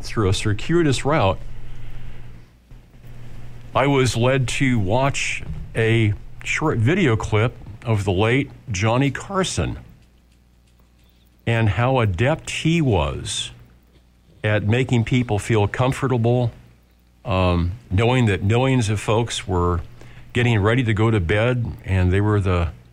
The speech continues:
his audience before they went to bed,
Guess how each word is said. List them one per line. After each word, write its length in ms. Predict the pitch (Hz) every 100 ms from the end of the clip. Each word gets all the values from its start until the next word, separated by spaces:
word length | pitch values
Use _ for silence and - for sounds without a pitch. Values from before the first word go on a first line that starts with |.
| - - _ _ _ _ _ _ _ _ _ _ _ _ _ - - -
his 200 | 113 92
audience 600 | 95 117 135 139 143 -
before 360 | 95 92 107
they 100 | 104
went 280 | 95 113 135
to 120 | -
bed, 520 | 120 117 117 135 139